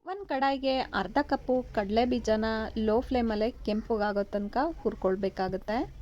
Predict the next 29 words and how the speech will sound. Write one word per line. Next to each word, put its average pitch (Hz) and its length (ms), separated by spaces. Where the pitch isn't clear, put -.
ಕಡಲೆ 285 340
ಬೀಜನ 285 400
ಹುರ್ಕೊಂಡ 220 480
ನಂತರ 214 280
ಒಂದ್ 254 260
ಸ್ಪೂನು 247 460
ಕಡಲೆಬೇಳೆ, 196 600
ಒಂದ್ 247 220
ಸ್ಪೂನು 254 340
ಉದ್ದಿನಬೇಳೆ, 208 600
ಅರ್ಧ 226 280
ಸ್ಪೂನು 240 360
ಜೀರಿಗೆನ 220 480
ಹಾಕೊಳ್ತಾ 190 560
ಇದ್ದೀನಿ. 190 420
ಜೊತೆಗೆ 339 360
ಒಂದು 277 320
ನಾಲ್ಕು 262 520
ಬ್ಯಾಡಗೆ 220 460
ಮೆಣಸಿನ್ಕಾಯಿನ 220 720
ಮುರಿದ್ಬಿಟ್ಟು 220 640
ಹಾಕೊಳ್ತಾ 196 540
ಇದ್ದೀನಿ. 208 320
ಹಾಗೆ 214 360
ಒಂದು 247 220
ನಾಲ್ಕು 269 600
ಗುಂಟ್ನೂರು 240 560
ಮೆಣಸಿನ್ಕಾಯಿನೂ 220 640
ಕೂಡ 214 180